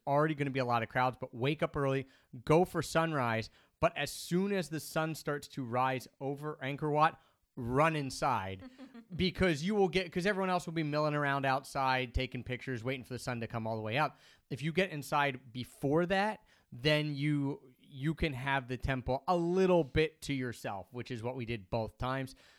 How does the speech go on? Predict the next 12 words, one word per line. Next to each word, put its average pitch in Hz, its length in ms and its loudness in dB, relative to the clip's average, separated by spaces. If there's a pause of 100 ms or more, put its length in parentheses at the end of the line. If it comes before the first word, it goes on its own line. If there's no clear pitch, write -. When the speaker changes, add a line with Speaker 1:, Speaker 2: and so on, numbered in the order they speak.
Speaker 1:
So 165 200 -4
even 165 460 -2 (120)
five 165 280 2
years 127 220 -4
ago, 120 260 0
we 117 120 -4
got 120 280 0
in 113 200 -2
pretty 117 300 -6
early 107 460 -6
and, 107 240 -8
um, 98 300 -6